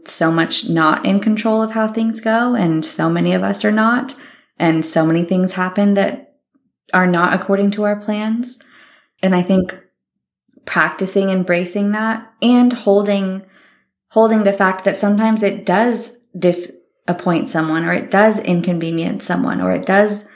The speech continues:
let someone down. It's, it's like trying to hold both, trying to hold that that's true and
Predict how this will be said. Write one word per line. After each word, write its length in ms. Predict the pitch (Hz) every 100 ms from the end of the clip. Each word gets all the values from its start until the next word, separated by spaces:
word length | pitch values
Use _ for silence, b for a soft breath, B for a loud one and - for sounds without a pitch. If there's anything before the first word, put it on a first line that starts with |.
| b b b b 180
let 240 | 175 -
someone 360 | - 170 165 160
down. 580 | 151 113 - - - -
It's, 200 | 180 - - -
it's 160 | 175
like 320 | 175 160 - - _ _ -
trying 300 | 202 196 196
to 80 | 175
hold 300 | 185 175 175
both, 400 | 160 - 196 -
trying 240 | 180 180
to 60 | 170
hold 220 | 175 175
that 120 | 170
that's 300 | 160 - -
true 460 | - 160 196 247 -
and 520 | 196 185 165 170 -